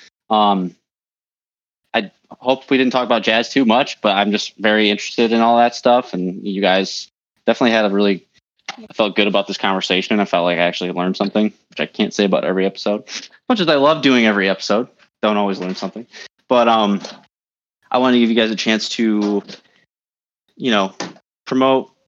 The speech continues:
where, where your music can be found online or your social medias or anything like that, where people can find you guys.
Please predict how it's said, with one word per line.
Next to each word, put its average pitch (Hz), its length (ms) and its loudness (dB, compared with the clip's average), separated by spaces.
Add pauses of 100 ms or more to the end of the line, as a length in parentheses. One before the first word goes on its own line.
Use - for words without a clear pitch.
(180)
where, 120 440 2
where 117 500 0
your 123 220 0
music 120 340 2
can 117 100 0
be 110 80 2
found 110 340 0
online 107 580 2
or 101 60 2
your 95 120 0
social 104 280 -2
medias 104 440 2
or 98 40 2
anything 101 300 -2
like 95 200 -6
that, 98 320 0 (680)
where 107 100 -6
people 98 240 -8
can 87 120 -12
find 95 280 -6
you 92 60 -10
guys. 90 400 -8